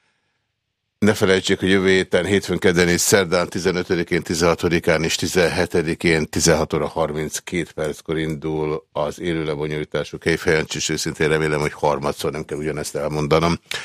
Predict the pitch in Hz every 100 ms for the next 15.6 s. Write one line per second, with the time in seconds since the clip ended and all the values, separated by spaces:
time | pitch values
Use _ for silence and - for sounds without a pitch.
0 | 170 131 - 82 82 87 80 78 80 -
1 | 85 82 - 80 76 78 82 80 82 82
2 | - 87 76 82 78 - 87 82 82 82
3 | 95 85 85 82 - 127 135 120 98 -
4 | 139 135 110 98 - 101 90 - - 92
5 | - 92 117 87 82 82 80 85 - -
6 | - - - - - 98 98 87 87 85
7 | 90 87 85 82 80 80 76 82 78 -
8 | 80 - 80 - 78 87 76 69 85 76
9 | 78 - 78 78 76 76 - 76 82 90
10 | - - 160 113 - 78 78 80 73 80
11 | 82 80 78 82 82 78 78 76 82 80
12 | - 87 82 73 73 76 - 85 78 80
13 | 87 85 76 76 82 78 - - 73 -
14 | 80 78 78 73 76 76 73 - - -
15 | - 78 73 82 87 -